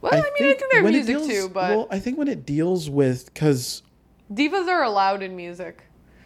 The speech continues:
Speaker 2: Yeah.
Speaker 1: I think that's a misogyny thing more than anything. Music is a, is an industry in which women are allowed to be larger than life.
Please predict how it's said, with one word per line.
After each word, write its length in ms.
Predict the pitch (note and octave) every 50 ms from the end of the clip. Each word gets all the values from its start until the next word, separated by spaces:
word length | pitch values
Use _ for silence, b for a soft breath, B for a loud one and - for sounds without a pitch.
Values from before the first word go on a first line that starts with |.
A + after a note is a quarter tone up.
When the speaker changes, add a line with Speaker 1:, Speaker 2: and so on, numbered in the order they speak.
| b b
Speaker 2:
Yeah. 680 | - D3 C#3 C3+ C3+ C#3 C3 B2+ B2 A#2+ B2 B2 A#2+ A#2+ B2
Speaker 1:
I 60 | - -
think 160 | F4 F4 E4
that's 160 | F4 F4 F4
a 20 | D#4
misogyny 600 | C#4 - - - A#3 G#3+ G#3+ G#3+ A3 G#3 G3 G3+
thing 180 | G3+ G3 F#3+
more 140 | F#3 F3+ F3+ F#3
than 140 | F3 F3
anything. 680 | E3+ F3 F3 F3 F3+ - E3+ D#3+ D#3+ E3 F3+ F#3+ G#3 A3
Music 420 | B3 C4 D4 D#4+ D4+ F4+ F4+ F4
is 160 | D#4+ D#4 C4 B3+
a, 300 | C4+ A#3+ A3 - - G#3+
is 140 | A#3+ A3
an 120 | A3+ A3 G#3
industry 460 | G#3 G#3+ G#3+ A3+ A3+ - - A3+ A3+
in 80 | G#3+ G3+
which 200 | G3+ G3+ - -
women 220 | G3 F#3+ G3 G3
are 140 | G3 F#3+ F#3
allowed 600 | F3+ F3+ F3+ F3 F3+ F3+ F3+ F3 F3+ F3+ F#3 F3+ b b b b b b -
to 100 | - A3
be 160 | F#3+ G#3+ G#3+
larger 560 | F#3+ D#3+ E3+ E3+ F3+ F#3+ G3 F#3+ G3+ F3+ F3
than 200 | E3 D#3+ D#3+ E3
life. 520 | D#3 C#3+ B2+ A#2 - - - - - -